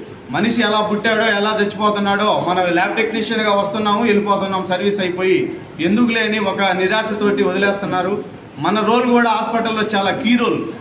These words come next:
దయచేసి ల్యాబ్ టెక్నీషియన్లు అందరూ ఇప్పటికి కూడా ఐక్యత ఉండండి. ఇప్పుడు ఈ గూడూరు హాస్పిటల్కి నేను వచ్చి దాదాపు పద్నాలుగు సంవత్సరాలు. ఇంతవరకు నర్సెస్ డే జరిగింది, డాక్టర్స్ డే జరిగింది, మహిళా డే జరిగింది, కానీ ల్యాబ్ టెక్నీషియన్లు ఇంతవరకు ఎవరు గుర్తించలేదు.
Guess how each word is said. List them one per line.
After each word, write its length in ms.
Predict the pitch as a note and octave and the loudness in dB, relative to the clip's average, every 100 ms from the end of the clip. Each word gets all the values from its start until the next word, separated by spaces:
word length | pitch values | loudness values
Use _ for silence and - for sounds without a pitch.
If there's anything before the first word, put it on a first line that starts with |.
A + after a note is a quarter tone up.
| - D3+ | -12 -2
దయచేసి 460 | G3+ - A#3 A3+ | -2 0 0 2
ల్యాబ్ 280 | G#3 G3 G3+ | 2 2 0
టెక్నీషియన్లు 500 | A3 G#3+ G#3+ G#3 G3+ | -2 -2 -2 0 0
అందరూ 200 | G3 G3 | 0 -2
ఇప్పటికి 300 | F#3 G3+ G3+ | -4 -4 -2
కూడా 200 | G3 G3 | 0 2
ఐక్యత 260 | F3+ G#3+ G#3 | 0 -2 -2
ఉండండి. 640 | G3 F#3+ F#3+ F#3+ G#3 G#3 - - - | -2 0 -2 2 0 0 -8 -14 -12
ఇప్పుడు 200 | E3+ G3 | -6 2
ఈ 240 | G#3 G3 E3+ | 2 2 -2
గూడూరు 240 | A3 B3 A#3 | 0 2 2
హాస్పిటల్కి 480 | G#3+ G#3 G#3 G#3 G3+ | 0 0 0 0 0
నేను 200 | G3 G3+ | -2 -2
వచ్చి 180 | G3+ | -2
దాదాపు 320 | G3+ F#3+ G3+ G3+ | -2 0 0 0
పద్నాలుగు 320 | F3 F#3+ G3 | 0 0 -2
సంవత్సరాలు. 800 | F#3 G3 G3+ G3+ G3 A3 - - - C3+ | -4 -4 -2 0 0 0 -4 -8 -14 -2
ఇంతవరకు 600 | F3+ G#3+ A#3 A#3 A#3 G#3 | 0 2 2 2 0 2
నర్సెస్ 460 | E3+ F3+ A3+ A3+ | 2 0 -2 -2
డే 180 | G#3+ A3 | 0 0
జరిగింది, 500 | G#3+ G#3 G#3 G#3 A3 | 2 2 2 2 0
డాక్టర్స్ 400 | F3+ G3+ A3 - | 0 -2 -4 -2
డే 100 | G#3 | -2
జరిగింది, 480 | G3+ G3+ G3 G3+ G#3 | 0 0 -2 0 2
మహిళా 340 | G3 G3 G#3 | 2 2 0
డే 160 | G#3 G3+ | 0 0
జరిగింది, 340 | F#3+ F#3 F#3 F#3 | -2 -2 -2 -2
కానీ 240 | G3+ G3 | 0 0
ల్యాబ్ 240 | F3+ G#3 | 0 0
టెక్నీషియన్లు 560 | A3 G#3+ G#3 G3+ G#3 G3+ | -2 -2 0 0 2 2
ఇంతవరకు 640 | F3+ G3 G#3 G#3 F#3+ - - - - | 0 0 0 2 0 0 -6 -12 -2
ఎవరు 240 | F3 A3+ | 2 4
గుర్తించలేదు. 880 | A#3+ A3 A3+ A3 G#3+ G#3+ G#3+ A#3 A#3+ | 2 2 0 -2 0 2 2 2 -2